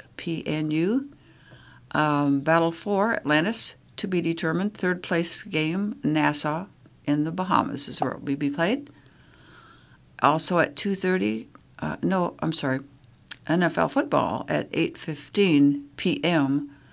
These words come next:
A B C and E S P N, Philadelphia at Kansas City. Also at eight fifteen P M, E S P N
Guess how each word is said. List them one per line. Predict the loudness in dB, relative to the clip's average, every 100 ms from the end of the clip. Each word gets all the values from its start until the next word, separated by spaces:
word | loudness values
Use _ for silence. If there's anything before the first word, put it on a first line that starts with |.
| -20 -20 -20 -4
A | 2 4
B | 4 2
C | 2 2 2 2
and | 2 4 2 0 -2
E | -2 -2 -2 -4
S | -4 -2 -4
P | -2 -2 0
N, | 0 0 -2 -10 _ -20 -20 -10
Philadelphia | -4 0 4 6 4 2 0 0 -4 -10 _ -2
at | -2 -2
Kansas | 2 2 2 -2
City. | 0 0 -2 -4 -16 _ _ _ _ _ _ -20 -20 -16 -4
Also | -2 0
at | 0
eight | 2 0 0
fifteen | -6 -2 -2 0
P | 0 0
M, | 0 0 -4 -10 _ _ -2
E | 2
S | 2 0 -2 -4 _ _ _ -20 -4
P | -2 0
N | 2 4 4 2